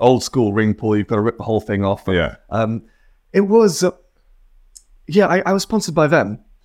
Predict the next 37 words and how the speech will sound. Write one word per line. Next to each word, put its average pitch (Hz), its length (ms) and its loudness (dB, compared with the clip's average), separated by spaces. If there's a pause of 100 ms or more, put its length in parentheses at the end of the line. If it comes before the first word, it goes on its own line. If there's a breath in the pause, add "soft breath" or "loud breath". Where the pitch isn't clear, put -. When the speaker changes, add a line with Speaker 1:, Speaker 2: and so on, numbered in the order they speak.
(340 soft breath)
Speaker 2:
It - 140 -10
does 170 240 8
have 151 240 6
a 127 60 0
high 113 380 6
protein 92 520 0
content. 82 560 -8
Speaker 1:
It's, - 140 -12
Speaker 2:
It, 113 60 -2
Speaker 1:
it's 123 140 -2
Speaker 2:
it 123 40 4
always 127 220 4
has 110 240 4 (100)
an 113 120 0
insanely 104 720 2
high 95 180 4
sugar 85 280 -6
content 73 440 -10
at 85 120 -6
the 85 60 -6
same - 160 0
Speaker 1:
Yeah, 185 120 4
Speaker 2:
time. 175 100 2
Speaker 1:
it 196 40 2
was 226 160 -2
something 240 320 -2
like 160 340 0 (240)
twenty 175 480 -2
grams 143 380 0
of 123 140 -10
protein 135 500 0
and 117 100 -4
about 113 280 0
fifty-five 113 520 -4
grams 117 280 -2
of 101 100 -8
sugar. 107 240 -6